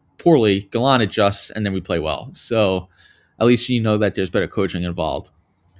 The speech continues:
Um, but we didn't start the game off well.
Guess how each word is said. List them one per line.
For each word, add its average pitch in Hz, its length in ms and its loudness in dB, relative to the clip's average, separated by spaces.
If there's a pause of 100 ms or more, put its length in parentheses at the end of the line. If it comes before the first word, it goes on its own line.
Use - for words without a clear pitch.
(380)
Um, 104 720 -2 (580)
but 110 240 2 (280)
we 117 200 2
didn't 143 220 -2
start 147 220 0
the 131 80 -2
game 127 240 0
off 123 220 0
well. 113 520 2